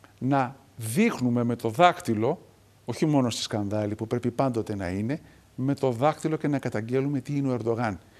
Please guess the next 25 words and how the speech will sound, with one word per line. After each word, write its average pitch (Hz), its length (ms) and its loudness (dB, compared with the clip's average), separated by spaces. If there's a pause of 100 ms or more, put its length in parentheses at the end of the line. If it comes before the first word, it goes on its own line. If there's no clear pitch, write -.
(240)
Γιατί 139 300 0
ο 135 60 6
Ερντογάν 127 500 4 (380)
πολύ 135 680 2
συντόμως, 117 800 -2 (360)
έρχονται 135 360 2
οι 110 80 2
εκλογές 110 640 0 (720)
του 135 280 2
Απριλίου-Μαΐου 135 840 4
του 123 80 0
είκοσι 113 320 -2
τέσσερα, 131 520 -2 (160)
θα - 240 -6
δείξει 117 420 -4
ποιος - 280 -8
είναι. 71 300 -8 (500)
Και - 100 -2
όλα 147 180 6
αυτά 160 200 2
τα 147 120 0
οποία 127 540 2 (920)
βλέπουμε 123 540 2
και 117 140 -2
βιώνουμε 113 720 0